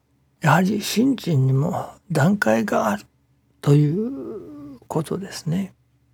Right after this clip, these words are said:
まず私どもはそれこそ願い事があって、病気なら病気を治してほしい、商売なら繁盛させてほしい、どこそこの、まあ、受験というのでしょうか、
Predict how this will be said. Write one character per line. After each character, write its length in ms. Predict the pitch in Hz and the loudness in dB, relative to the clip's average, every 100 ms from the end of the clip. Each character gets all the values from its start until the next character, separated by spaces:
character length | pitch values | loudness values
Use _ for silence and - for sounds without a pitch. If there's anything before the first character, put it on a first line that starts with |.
| _ _ _ _ _ _ _ _ _ _ _ _ _ _ _ _ _ _ - | _ _ _ _ _ _ _ _ _ _ _ _ _ _ _ _ _ _ 2
ま 160 | 160 | 4
ず 380 | 170 165 170 - - | 4 0 -4 -6 -6
私 540 | 165 123 165 - - | -4 -2 -2 -6 -12
ど 100 | 156 | -12
も 140 | 156 170 | -10 -10
は 320 | 165 160 - | -8 -10 -12
そ 160 | - - | -14 -8
れ 80 | |
こ 100 | 147 | -6
そ 360 | 185 - - - _ _ _ _ - | 0 2 2 0 _ _ _ _ 0
願 320 | 160 143 156 | 4 6 6
い 60 | 170 | 2
事 280 | 190 156 196 | 0 -4 -4
が 120 | 170 | -2
あ 60 | 190 | -4
っ 60 | - | -8
て、 220 | - - 233 | -16 -10 0
病 240 | 147 139 | 4 4
気 140 | - - | 2 0
な 140 | 156 | 2
ら 60 | 78 | 2
病 300 | 143 82 - | 2 0 0
気 160 | - | 0
を 140 | - 165 | 0 2
治 380 | - 180 175 - | 2 2 0 -4
し 20 | |
て 80 | - | -4
ほ 160 | 170 | -4
し 140 | - 135 | -4 -6
い、 180 | - _ _ _ _ - | -8 _ _ _ _ -6
商 240 | - 160 | 4 4
売 260 | 131 139 143 | 4 0 0
な 160 | 147 | 0
ら 100 | 156 | 0
繁 200 | - - | 0 0
盛 220 | 170 160 165 | -2 -2 -4
さ 180 | - - | -6 -8
せ 100 | - | -6
て 100 | - | -4
ほ 120 | 165 | -4
し 140 | - | -6
い、 180 | - 180 - _ _ _ _ _ _ - | -6 -8 -12 _ _ _ _ _ _ -2
ど 100 | 156 | -2
こ 120 | 151 | 0
そ 140 | 127 180 | -4 -4
こ 140 | - | -2
の、 360 | 151 180 254 247 | 0 0 -4 -4
ま 240 | 151 147 | -2 -2
あ、 40 | 151 | -4
受 180 | 139 147 | -2 -2
験 260 | 156 143 | 0 0
と 120 | 143 | 0
い 80 | 151 | -2
う 40 | 190 | 0
の 100 | - | -2
で 120 | - | -4
し 120 | - | -8
ょ 60 | 175 | -12
う 60 | |
か、 240 | - - | -12 -12